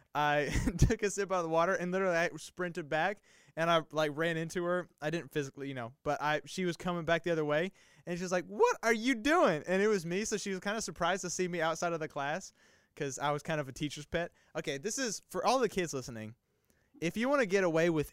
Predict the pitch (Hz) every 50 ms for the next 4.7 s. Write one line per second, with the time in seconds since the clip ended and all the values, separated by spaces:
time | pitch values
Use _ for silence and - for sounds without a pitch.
0 | - - 147 156 165 175 170 - 185 185 190 196 208 196 - 151 151 - - 151
1 | 151 165 185 - - - 175 - 220 226 233 202 170 - - 175 165 - 151 139
2 | - - 165 160 175 165 - 147 151 143 139 - - 160 160 - - - 165 156
3 | - 143 135 139 151 170 180 185 - - 143 147 156 170 185 180 - 185 165 147
4 | 139 135 135 147 143 139 - 151 143 127 135 139 135